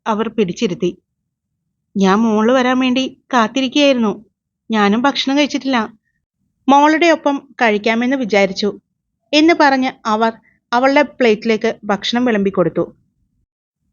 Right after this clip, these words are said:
അവൾ പിന്നെ ചുറ്റും ആരൊക്കെ ഇരിക്കുന്നു എന്ന് പോലും നോക്കിയില്ല. സിദ്ധുവിനെയും നോക്കാതെ അവൾ ഭക്ഷണത്തിലേക്ക് മാത്രം നോക്കി പതിയെ കഴിച്ചുകൊണ്ടിരുന്നു. സിദ്ധാർത്ഥ് ഇടയ്ക്കിടെ അവളെ നോക്കുന്നുണ്ടായിരുന്നു.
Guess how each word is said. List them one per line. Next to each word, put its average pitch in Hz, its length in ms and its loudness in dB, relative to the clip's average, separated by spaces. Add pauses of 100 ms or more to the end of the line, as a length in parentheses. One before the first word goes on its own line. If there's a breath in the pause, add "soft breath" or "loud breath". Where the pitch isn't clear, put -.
(240)
അവൾ 302 300 2
പിന്നെ 302 360 2
ചുറ്റും 269 400 -4
ആരൊക്കെ 214 400 -2
ഇരിക്കുന്നു 240 520 0
എന്ന് 233 200 0
പോലും 233 380 2
നോക്കിയില്ല. 202 640 0 (420)
സിദ്ധുവിനെയും 233 840 2
നോക്കാതെ 220 580 0
അവൾ 269 140 -2
ഭക്ഷണത്തിലേക്ക് 233 640 -2
മാത്രം 208 520 -2
നോക്കി 202 440 -2 (300)
പതിയെ 254 260 2
കഴിച്ചുകൊണ്ടിരുന്നു. 196 840 0 (460)
സിദ്ധാർത്ഥ് 302 580 0
ഇടയ്ക്കിടെ 240 500 -2
അവളെ 247 200 0
നോക്കുന്നുണ്ടായിരുന്നു. 214 840 -2